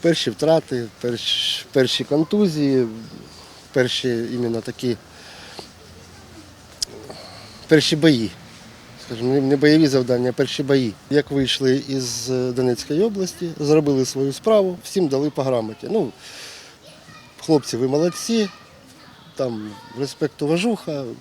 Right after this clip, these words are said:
таких, як ви, ще не, ми не бачили». Ну, ну, тоді добре. Е, <clears throat> нас звідтіля вивели, поміняли у нас другі вже хлопці. Ну, це, це звичайна ротація. Ті приходять, ті уходять. Ну, е, за два місяці в окопах,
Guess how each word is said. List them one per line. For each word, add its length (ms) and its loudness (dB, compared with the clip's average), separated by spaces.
таких, 320 -6
як 160 -2
ви, 140 2
ще 180 -4
не, 100 -2
ми 140 2
не 100 4
бачили». 500 2
Ну, 60 -10
ну, 120 -2
тоді 240 -2
добре. 380 -4
Е, 260 0
<clears throat> 80 -14
нас 320 4
звідтіля 540 -2
вивели, 540 2
поміняли 500 2
у 60 -4
нас 260 -4
другі 260 0
вже 180 -4
хлопці. 480 -6
Ну, 140 2
це, 220 -6
це 100 -6
звичайна 440 0
ротація. 520 -6
Ті 60 -10
приходять, 520 -4
ті 100 -8
уходять. 460 -10
Ну, 160 -4
е, 400 -4
за 180 0
два 120 0
місяці 380 -2
в 60 -2
окопах, 440 -6